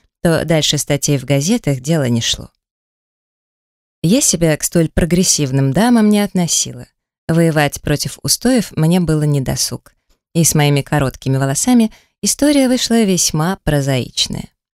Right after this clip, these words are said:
Как-то раз пришлось помогать одному фениксу возродиться. В старости он исчерпал всю магическую энергию и заработал истощение,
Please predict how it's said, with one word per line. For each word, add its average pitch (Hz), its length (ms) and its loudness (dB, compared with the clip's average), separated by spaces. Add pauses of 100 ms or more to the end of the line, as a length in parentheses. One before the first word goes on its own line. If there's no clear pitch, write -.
(580)
Как-то 208 380 0
раз 151 280 -2
пришлось 214 440 0
помогать 160 520 -2
одному 143 360 0
фениксу 190 600 0
возродиться. 139 840 -6 (1500)
В - 60 -6
старости 277 500 0
он 220 260 2
исчерпал 208 720 0
всю - 280 0
магическую 156 720 0
энергию 208 540 2
и 190 140 -2
заработал 165 600 0
истощение, - 800 -4